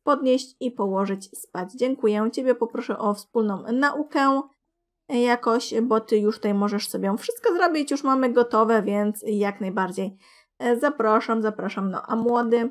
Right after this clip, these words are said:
e, pójdzie, mam nadzieję, nie, postaraj się zasnąć, mamusia cię za chwilę, e, ładnie położy spać. Aha, ty idziesz oglądać dziecko, no tak, no tak, tak myślałam.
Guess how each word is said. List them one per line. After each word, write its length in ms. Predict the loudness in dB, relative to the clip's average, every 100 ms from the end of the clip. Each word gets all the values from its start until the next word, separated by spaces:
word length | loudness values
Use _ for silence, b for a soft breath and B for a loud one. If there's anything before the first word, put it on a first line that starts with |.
| -6 -6
e, 120 | -6
pójdzie, 400 | -2 -2 0 0
mam 200 | 0 -4
nadzieję, 320 | -6 -6 -4
nie, 220 | 0 0
postaraj 360 | -2 -4 0 0
się 140 | 0
zasnąć, 320 | -2 -2 -6 -4
mamusia 340 | -4 -2 -6
cię 220 | -6 -8
za 120 | -8
chwilę, 340 | -8 -6 -4 -6 b b b b 0
e, 100 | 4
ładnie 400 | 6 4 -2 -2
położy 460 | -2 0 0 -2
spać. 300 | -8 -4 -2 -2
Aha, 260 | -2 -2 0
ty 60 |
idziesz 200 | -2 -2
oglądać 420 | -4 -4 -4 -6 -8
dziecko, 440 | -8 -8 -6 -2
no 120 | -2
tak, 320 | -4 -14 _ -6
no 160 | -6 -6
tak, 300 | -16 _ -12 -8
tak 160 | -4
myślałam. 580 | -4 -2 0 4 4